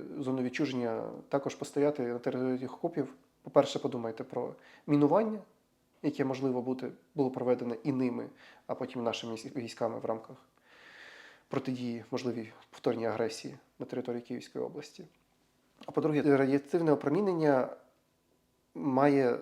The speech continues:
два шляхи, е, потенційних наслідків для здоров'я. Це може бути детерміністичний і стохастичний ефект. Детерміністичний — це коли ви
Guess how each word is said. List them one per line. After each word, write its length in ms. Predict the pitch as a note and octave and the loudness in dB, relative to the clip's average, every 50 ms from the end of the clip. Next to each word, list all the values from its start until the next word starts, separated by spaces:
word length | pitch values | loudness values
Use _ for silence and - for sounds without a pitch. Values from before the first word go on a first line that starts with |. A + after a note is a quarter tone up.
| - - | -6 -10
два 460 | - C#3+ B2 B2+ B2+ C3 C3+ C#3+ C3+ B2+ | -12 -12 -8 -2 2 4 6 6 6 4
шляхи, 580 | - - - B2+ - - - B2+ B2+ B2 A#2+ - - _ _ _ _ _ _ _ _ _ _ - | 0 -4 -6 -6 -6 -4 -4 -2 -2 -2 -4 -8 -14 _ _ _ _ _ _ _ _ _ _ -2
е, 120 | C#3 B2+ | -2 0
потенційних 480 | B2+ - - C3 B2+ C3 C#3+ B2+ - - | 0 -2 -4 -4 -2 -2 -2 -2 0 -2
наслідків 380 | B2+ B2 - B2+ - - A#2 | -2 -2 -4 -6 -8 -8 -6
для 360 | A#2+ A#2+ A#2 A2+ A2+ A#2 - - - _ - | -4 -2 0 0 0 -2 -4 -8 -10 _ -4
здоров'я. 420 | B2+ C#3 B2 A#2+ A2+ - - - - - _ _ - - - _ _ | 0 0 2 2 0 -2 -6 -10 -16 -18 _ _ -20 -20 -20 _ _
Це 120 | - D3 | 0 4
може 200 | D3 D3+ C#3+ C#3+ | 4 6 4 4
бути 260 | C3 B2+ - - C3 A#2+ - - | 2 0 -2 -2 -2 -4 -4 -4
детерміністичний 880 | C3 C3+ C3+ D#3 C3 C3 C3+ C3+ C3 - - A3 - - - C3 A#2 - | -4 2 2 4 4 4 2 0 -2 -2 -4 -4 -4 -4 -4 -4 -4 -6
і 80 | - C#3+ | -8 -4
стохастичний 600 | - - D3 - - - - B2+ - - C3+ B2 | -2 -2 -2 -2 -4 -8 -8 -8 -8 -8 -10 -12
ефект. 360 | - - - - _ - _ _ _ _ _ - - - - - - - _ | -14 -14 -16 -18 _ -20 _ _ _ _ _ -20 -20 -20 -20 -20 -20 -8 _
Детерміністичний — 680 | C#3 C3+ - D3 D3+ E3+ F3+ F3+ - D4 - - F3+ D3 - | 0 4 4 4 6 4 2 2 2 0 0 2 0 -2 -2
це 80 | - | 0
коли 220 | - D#3+ D#3 E3+ E3 | 2 2 4 4 4
ви 340 | D3+ D3+ C#3+ C3 A#2+ - | 6 6 6 4 4 0